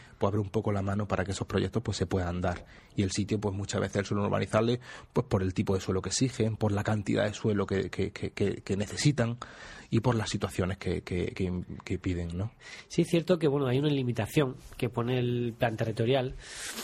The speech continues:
Speaker 2: en la Costa del Sol, que son las diez hectáreas como superficie mínima,
Speaker 1: Sí,
Speaker 2: porque ese
Speaker 1: a-
Speaker 2: suelo es de interés territorial, ¿eh?
Speaker 1: Sí, ha-, ha-, habla de, hay una clasificación del suelo que, que es la de, la de precisamente la de interés territorial,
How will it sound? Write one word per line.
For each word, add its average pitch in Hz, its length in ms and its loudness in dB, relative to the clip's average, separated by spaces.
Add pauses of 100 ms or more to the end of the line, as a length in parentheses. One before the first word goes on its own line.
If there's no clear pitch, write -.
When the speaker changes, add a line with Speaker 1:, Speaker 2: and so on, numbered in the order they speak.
(220)
Speaker 2:
en 120 80 -2
la 110 80 2
Costa 110 220 2
del 113 100 2
Sol, 127 160 0
que 120 80 0
son 131 100 0
las 123 140 2
diez 123 180 0
hectáreas - 600 0 (240)
como 117 160 0
superficie 120 440 2
mínima, 123 320 0 (200)
Speaker 1:
Sí, - 160 4
Speaker 2:
porque 127 240 4
ese 147 160 2
Speaker 1:
a- - 20 2
Speaker 2:
suelo 156 300 4
es 143 100 2
de 143 120 4
interés 127 360 2
territorial, 120 560 2
¿eh? 107 60 -2
Speaker 1:
Sí, 113 220 4
ha-, 101 100 2
ha-, 123 260 0
habla 127 260 2
de, 123 400 2
hay 123 300 4
una 123 220 2
clasificación 117 560 2
del 113 80 2
suelo 139 320 2
que, 95 280 2
que - 120 -2
es 101 60 2
la 101 100 2
de, 95 160 2
la 98 200 4
de 95 140 2
precisamente 98 420 0
la 98 60 2
de 95 60 2
interés 98 240 -2
territorial, 104 420 2